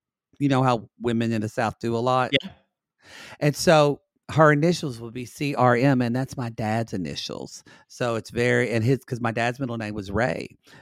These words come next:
Speaker 1: So it's very sweet. Very sweet. You don't give a shit about this.
Speaker 2: <laughs> How could you tell? Where I was just like,
Speaker 1: Devin.
Speaker 2: "It's
Speaker 1: Anyway.
Speaker 2: a combination of letters." So fucking
Speaker 1: It's gonna
Speaker 2: what?
Speaker 1: be a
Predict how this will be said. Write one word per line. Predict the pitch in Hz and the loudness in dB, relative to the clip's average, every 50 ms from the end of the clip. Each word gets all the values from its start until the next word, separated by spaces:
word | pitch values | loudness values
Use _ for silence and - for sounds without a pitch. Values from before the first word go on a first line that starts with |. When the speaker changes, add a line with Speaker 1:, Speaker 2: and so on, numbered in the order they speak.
| _ - | _ -10
Speaker 1:
So | - - 165 151 147 143 139 139 | -2 2 4 6 6 6 4 2
it's | - 123 - | 0 -6 -6
very | - 180 185 190 180 | -2 0 0 0 0
sweet. | - - - 107 90 90 90 - - - - - _ _ _ - | -2 -2 -2 0 0 0 -2 -6 -10 -20 -20 -20 _ _ _ -2
Very | 185 214 240 214 | -2 -2 -2 -4
sweet. | - - 160 156 151 151 151 - _ - - _ _ _ _ _ _ _ - | -6 -4 -2 0 0 0 -2 -6 _ -20 -20 _ _ _ _ _ _ _ -8
You | 151 214 240 | -6 -2 -2
don't | 233 214 165 | -2 -2 -2
give | 170 156 | -4 -6
a | 135 110 | -6 -6
shit | - - - 175 135 | -8 -8 -4 -4 -2
about | 110 92 95 92 92 - | -2 -2 -6 -6 -8 -6
this. | - - - - - - - - - - - - | -2 -2 -2 -2 -2 -10 -12 -12 -12 -8 0 2
Speaker 2:
<laughs> | 320 - - - - - - - - - - | 2 4 6 6 4 4 4 0 -14 -6 -2
How | - 254 277 | 2 2 4
could | 240 302 269 202 | 2 2 -2 -2
you | 226 240 | -4 -4
tell? | - - 240 240 226 208 190 180 | 0 4 8 8 10 10 8 8
Where | 180 185 | 6 6
I | |
was | 185 185 170 | 4 4 2
just | 165 165 | 4 6
like, | 180 151 139 | 6 6 6
Speaker 1:
Devin. | 143 151 143 135 135 135 127 113 - _ _ _ _ _ _ _ _ _ _ _ _ _ _ _ _ _ _ _ _ _ _ _ _ _ _ _ | 6 4 4 2 2 0 0 -2 -8 _ _ _ _ _ _ _ _ _ _ _ _ _ _ _ _ _ _ _ _ _ _ _ _ _ _ _
Speaker 2:
"It's | - 156 220 214 | 0 2 6 6
Speaker 1:
Anyway. | 185 170 | 6 6
Speaker 2:
a | |
combination | 143 165 165 175 180 175 170 160 160 160 160 - 156 139 | 8 8 8 8 8 6 6 6 6 6 4 4 4 4
of | 131 | 6
letters." | 135 135 139 143 127 113 107 98 - | 8 6 6 6 4 2 2 0 -4
So | - - - - - - 131 147 143 | -8 -12 -14 -12 -6 -2 0 0 0
fucking | - 165 147 - 139 | 0 -2 -2 0 2
Speaker 1:
It's | 202 220 | 4 6
gonna | 220 214 | 6 6
Speaker 2:
what? | 196 170 | 6 4
Speaker 1:
be | 135 | 2
a | 107 | -2